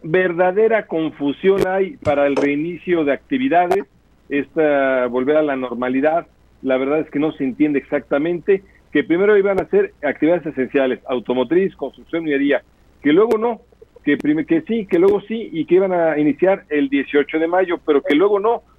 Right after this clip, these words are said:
lo bajan del diario oficial, que entonces va a ser el primero de junio, pero después que, eh, algunas sí, como las automotrices, y entonces le damos libertad a ciertos gobernadores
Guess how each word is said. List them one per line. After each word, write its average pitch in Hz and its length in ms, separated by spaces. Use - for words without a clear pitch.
lo 135 120
bajan 151 300
del 160 140
diario 160 200
oficial, 185 440
que 143 100
entonces 180 360
va 175 80
a - 40
ser 190 160
el 175 100
primero 156 380
de 160 100
junio, 185 300
pero 156 140
después 220 420
que, 185 160
eh, 170 220
algunas 202 460
sí, 240 240
como 156 200
las 156 140
automotrices, 160 640
y 156 100
entonces 175 360
le 165 60
damos 175 200
libertad 160 340
a 143 60
ciertos 175 460
gobernadores 156 640